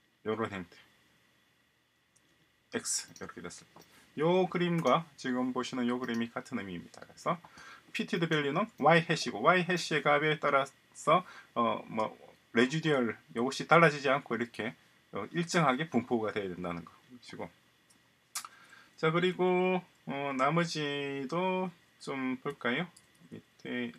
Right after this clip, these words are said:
뭐 여러 가지 설명이 있습니다만은, 이렇게 보시죠.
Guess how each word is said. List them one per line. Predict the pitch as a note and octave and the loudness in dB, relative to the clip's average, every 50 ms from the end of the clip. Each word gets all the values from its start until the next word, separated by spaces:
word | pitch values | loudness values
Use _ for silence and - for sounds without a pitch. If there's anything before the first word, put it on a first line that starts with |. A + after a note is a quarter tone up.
| - - - - - | -20 -20 -20 -16 -8
뭐 | A#2+ A#2 A#2 A#2+ A#2+ A2+ | -4 -4 -2 -2 -2 -4
여러 | A2+ A#2 C3 | -4 -4 -4
가지 | C3+ C3+ B2+ - B2 | -4 -4 -4 -6 -8
설명이 | - - D#3 D3 C#3 C3 A#2 | -6 -6 -6 -6 -4 -4 -4
있습니다만은, | A2 - - B2+ A#2 A2+ A2 A2 G#2+ A2+ C#3 E3+ E3 - _ _ - - _ _ _ _ _ _ _ _ _ _ _ _ _ _ | -4 -4 -6 -6 -4 -2 -2 -4 -2 -4 -4 -6 -8 -10 _ _ -20 -20 _ _ _ _ _ _ _ _ _ _ _ _ _ _
이렇게 | - - _ | -20 -20 _
보시죠. | - - - - A2 | -20 -20 -20 -20 -20